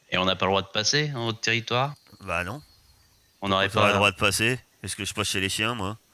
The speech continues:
Speaker 1: Bah justement, on y va peut-être. Avec ces
Speaker 2: Euh,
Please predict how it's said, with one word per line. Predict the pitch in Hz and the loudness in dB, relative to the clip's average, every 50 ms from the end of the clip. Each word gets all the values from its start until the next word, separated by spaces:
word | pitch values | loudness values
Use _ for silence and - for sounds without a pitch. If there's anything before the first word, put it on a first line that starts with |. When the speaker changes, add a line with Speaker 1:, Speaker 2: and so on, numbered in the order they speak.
| _ - - - _ _ _ _ _ _ _ _ - - | _ -20 -20 -20 _ _ _ _ _ _ _ _ -10 -4
Speaker 1:
Bah | - 90 92 | -2 0 0
justement, | - 92 - - 110 120 139 147 139 - - - _ _ _ - | 0 0 0 0 0 0 0 -2 -4 -8 -16 -20 _ _ _ -12
on | 90 95 | -8 -4
y | 95 98 98 | -2 0 0
va | 98 95 | 0 -2
peut-être. | - - - 151 151 - - - - - - - - _ _ _ _ _ _ _ _ _ _ _ _ _ _ _ _ _ - | -4 -2 -4 -4 -2 -4 -6 -10 -10 -14 -18 -20 -20 _ _ _ _ _ _ _ _ _ _ _ _ _ _ _ _ _ -2
Avec | 104 98 98 98 85 85 | 0 0 2 2 2 2
ces | 85 85 | 2 2
Speaker 2:
Euh, | 82 | 2